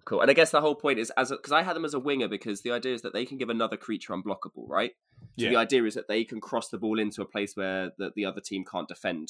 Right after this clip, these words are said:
Speaker 1: to. So for me,
Speaker 2: Yeah.
Speaker 1: the plus one was, like, the cross in, you know? 'Cause originally I was gonna have, um, I was gonna have someone, so-, so-, someone else as the winger, but I feel like if you, giving other things unblockability is kind of, like, what wingers do in football anyway.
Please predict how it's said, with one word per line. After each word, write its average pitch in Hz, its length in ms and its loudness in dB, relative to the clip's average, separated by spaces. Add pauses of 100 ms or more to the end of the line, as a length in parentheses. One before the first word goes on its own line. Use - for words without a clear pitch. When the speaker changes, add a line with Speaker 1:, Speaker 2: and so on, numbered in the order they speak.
Speaker 1:
to. - 180 -16 (400)
So 117 220 2
for 131 120 -2
me, 127 80 6
Speaker 2:
Yeah. 127 60 6
Speaker 1:
the 113 60 -2
plus - 300 -4
one 104 120 -4
was, 95 140 -6
like, - 300 -4
the 107 80 -6
cross - 420 -6
in, 69 260 -4 (340)
you 80 120 -8
know? 95 240 -2 (520)
'Cause 110 140 -4
originally 135 340 2
I 113 60 6
was 107 120 0
gonna 101 160 0
have, 98 260 0
um, 87 380 -2
I 62 60 -4
was 92 120 -6
gonna 87 140 -6
have 90 160 -4
someone, 90 240 -6
so-, - 180 -12
so-, - 200 -10
someone 98 300 -4
else 98 200 -4
as 92 80 -14
the 95 80 -14
winger, 78 180 -8
but 76 120 -6
I - 40 -6
feel 92 200 -6
like 87 340 -6
if - 200 -10
you, 107 120 -6 (260)
giving 131 480 0 (140)
other 110 360 -2
things 101 460 -4
unblockability 95 800 -6
is 80 80 -10
kind 90 340 -4
of, 90 120 -14
like, 80 160 -8 (120)
what 90 220 -6 (420)
wingers 95 340 -4
do 92 140 -6
in 82 80 -8
football - 380 -12
anyway. 52 420 -10